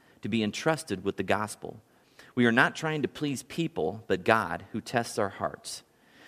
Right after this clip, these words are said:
You know we never use flattery, nor did we put on a mask to cover up greed. God is our witness. We were not looking for praise from people, not from you or anyone else,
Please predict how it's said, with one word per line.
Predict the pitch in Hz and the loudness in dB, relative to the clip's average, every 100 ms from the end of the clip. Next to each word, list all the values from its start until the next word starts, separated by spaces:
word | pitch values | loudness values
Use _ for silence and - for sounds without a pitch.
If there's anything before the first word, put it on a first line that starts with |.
| - | -2
You | 120 | 4
know | 123 143 | 6 6
we | 160 135 | 6 4
never | 127 123 | 2 2
use | 107 101 - | 0 0 -4
flattery, | - 110 117 143 160 175 - - - | -2 4 4 4 2 -2 -8 -18 0
nor | 113 | 6
did | 113 98 | 6 6
we | |
put | 104 131 | -2 0
on | 107 98 | 2 2
a | |
mask | 95 87 113 151 - - | 2 2 2 0 -6 -8
to | 101 | -6
cover | - 101 98 | 0 2 4
up | 87 82 | 2 0
greed. | 101 98 131 160 156 _ _ _ - | -4 -2 -2 -4 -10 _ _ _ 2
God | 101 123 | 4 4
is | 135 | 0
our | 117 107 | 0 0
witness. | 104 - - - - - _ _ _ _ _ _ - | 0 0 -4 -10 -12 -14 _ _ _ _ _ _ -4
We | 117 | 2
were | 135 | 4
not | 147 147 | 4 4
looking | 165 160 | 2 0
for | - 110 | -2 -2
praise | - 110 113 110 | 4 6 6 0
from | 104 | -8
people, | - 143 127 87 95 - - - - - | -6 -4 -4 -2 -4 -6 -20 -20 -18 0
not | 117 117 | 2 2
from | 117 101 | 0 2
you | 110 156 | 2 4
or | 135 | 2
anyone | 110 156 151 | 2 0 0
else, | 101 87 98 - | 2 0 -4 -10